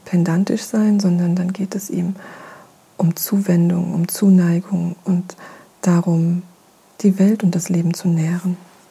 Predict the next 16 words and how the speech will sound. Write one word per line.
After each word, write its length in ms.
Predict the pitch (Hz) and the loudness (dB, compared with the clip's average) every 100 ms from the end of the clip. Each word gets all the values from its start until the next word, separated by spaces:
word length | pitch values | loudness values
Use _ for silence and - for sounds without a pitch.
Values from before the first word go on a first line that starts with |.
| _ _ _ _ _ _ _ _ _ _ _ - - - | _ _ _ _ _ _ _ _ _ _ _ -20 -20 -2
Lakshmi 340 | 202 190 214 202 | 0 2 2 2
schenkt 340 | - 202 208 | 4 2 2
uns 180 | 202 202 | -2 0
also 240 | 190 202 | -2 0
die 200 | 202 - | -2 -2
Energie, 500 | 208 214 208 - 196 | 2 2 2 0 -2
die 160 | 196 202 | -2 -4
Qualität, 840 | - 202 196 202 - 196 190 - - - - - - - - | -2 2 2 0 -2 0 0 -4 -16 -18 -18 -18 -20 -18 0
die 80 | 190 | 2
es 140 | 185 | 2
braucht, 760 | - - 185 190 202 - - - _ _ _ _ _ _ _ _ _ _ | -4 0 2 2 -2 -8 -18 -20 _ _ _ _ _ _ _ _ _ _
um 160 | 202 175 | 2 2
das 220 | 180 - | 2 -2
Leben 360 | 185 175 180 175 | 0 2 0 -4
zu 120 | - | -4
bewahren. 560 | 170 175 170 175 180 | -6 -4 -6 -4 -6